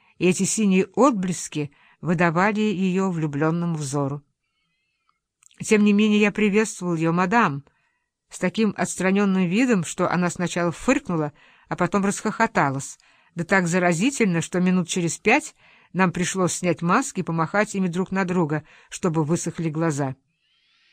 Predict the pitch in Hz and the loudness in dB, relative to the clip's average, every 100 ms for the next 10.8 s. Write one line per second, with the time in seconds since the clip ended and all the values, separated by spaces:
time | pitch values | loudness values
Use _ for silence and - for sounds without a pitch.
0 | _ _ _ - 214 302 262 233 247 247 | _ _ _ 0 6 6 6 4 2 -2
1 | - - _ _ _ - _ 165 226 190 | -18 -20 _ _ _ -20 _ 2 4 4
2 | 185 190 202 - 196 185 196 - 175 175 | 4 2 -2 -4 -2 -2 -2 -2 0 2
3 | 170 175 170 165 165 170 170 156 160 151 | 2 0 0 -2 -2 0 0 0 -2 -2
4 | 151 156 - _ _ _ - 170 143 151 | -2 -4 -10 _ _ _ -8 -4 -2 0
5 | 165 170 185 180 160 147 226 302 302 330 | 0 2 2 2 2 2 0 0 0 2
6 | 320 311 - 302 285 285 202 - - _ | 2 0 0 -2 0 -2 -2 -6 -14 _
7 | - 170 214 208 180 302 381 359 359 311 | -12 2 4 4 4 4 4 4 4 4
8 | 302 262 254 254 226 - 220 190 180 175 | 4 6 4 4 0 0 2 2 2 2
9 | 180 165 160 147 196 - 208 190 202 208 | 2 2 0 0 -4 0 0 2 0 0
10 | 285 247 240 170 151 139 147 | 0 2 2 2 0 0 -4